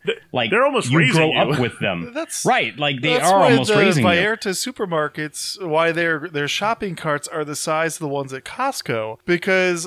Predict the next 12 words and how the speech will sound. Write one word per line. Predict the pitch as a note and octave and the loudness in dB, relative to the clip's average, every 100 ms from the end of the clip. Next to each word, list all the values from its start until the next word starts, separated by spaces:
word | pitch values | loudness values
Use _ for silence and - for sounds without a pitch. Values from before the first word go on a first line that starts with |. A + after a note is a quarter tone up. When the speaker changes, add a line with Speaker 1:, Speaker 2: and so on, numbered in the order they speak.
| - | -4
Speaker 3:
all | D#3+ G3 G#3+ | 0 2 2
the, | G3 G3 F#3+ F3+ | 0 -2 0 2
uh, | D#3+ | 2
the | D3 | 0
moms | C#3+ D3+ F3 F#3+ F3+ | 0 2 2 2 -2
and | E3+ | -4
abuelas | C#3 D#3+ C4+ G3+ D3 D3 | -2 -2 0 0 -2 -4
are | D3+ C#3+ | -4 -2
shopping | - F#3+ F#3+ - F3+ D#3+ | -4 -4 -6 -6 -8 -8
for | D3+ - D#3 C#3+ | -10 -8 -6 -6
multi-generational | B2+ B2 D3+ D3 D#3 C3+ C3 C3+ B2+ A2+ C3 - B2 G2+ | -6 -6 -6 -8 -8 -6 -6 -4 -6 -6 -6 -6 -6 -8
households. | E2 D3+ G3+ - G#2 - - - | -10 -12 -12 -12 -12 -14 -18 -20